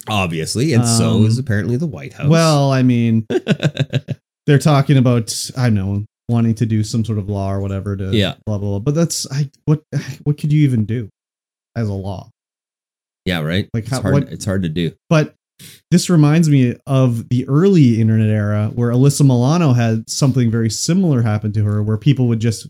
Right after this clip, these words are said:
Speaker 2: Photoshop her head onto, like, porno pictures.
Speaker 1: Oh, yeah.
Speaker 2: And she went in front of Congress and spoke about it and wanted to get them offline because she was, like, the number one target of that back in the day.
Speaker 1: Yep.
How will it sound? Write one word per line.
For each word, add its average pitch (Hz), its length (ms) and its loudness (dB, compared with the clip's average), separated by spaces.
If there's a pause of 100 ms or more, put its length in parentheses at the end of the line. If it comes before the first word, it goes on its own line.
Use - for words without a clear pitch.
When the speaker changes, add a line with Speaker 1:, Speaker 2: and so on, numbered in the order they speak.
Speaker 2:
Photoshop 127 840 0
her 110 100 -2
head 110 260 0
onto, 107 280 -2
like, 101 200 -4
porno 110 300 0
pictures. 101 600 -6 (180)
Speaker 1:
Oh, 95 100 -2
yeah. 87 360 -2 (180)
Speaker 2:
And 120 100 4
she 131 440 4
went 127 260 2
in 127 80 2
front 123 220 -2
of 110 80 -6
Congress 113 500 -4
and 113 100 -2
spoke 117 320 -4
about 110 280 -2
it 120 140 -2
and 113 80 -4
wanted 110 200 0
to 104 60 -10
get 110 160 -2
them 110 100 0
offline 107 500 -2
because 113 300 2
she 214 160 2
was, 175 180 4
like, 120 240 0
the 131 120 4
number 135 280 4
one 120 160 2
target 131 380 -2
of 101 80 0
that 98 180 -4
back 101 240 -4
in 104 100 -4
the 101 60 -8
day. 95 200 -6
Speaker 1:
Yep. 87 200 -8